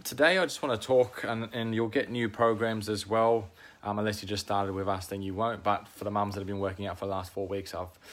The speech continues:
just about finished, uh, sorting out all the workouts for next month, which they're a little bit harder, a little bit more challenging as well.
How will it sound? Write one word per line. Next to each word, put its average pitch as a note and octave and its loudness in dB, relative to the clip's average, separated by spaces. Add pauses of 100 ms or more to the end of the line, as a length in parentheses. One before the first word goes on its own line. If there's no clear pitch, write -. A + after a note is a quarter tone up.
(560)
just - -4
about A2 4
finished, A#2+ -4
uh, G#2+ 2 (580)
sorting A2+ 0
out G#2+ 4
all G#2+ 2
the G2+ 2
workouts A2+ 0
for A#2+ 6 (480)
next A#2 -4
month, F3+ 6 (320)
which G2 -8
they're G#2 0
a G2+ 2
little G#2+ 0
bit G#2 -4
harder, G#2+ 4
a G#2+ -2 (400)
little A2+ 0
bit A2 -2
more G#2 0
challenging F#2+ -2
as F2+ -8
well. F2+ -4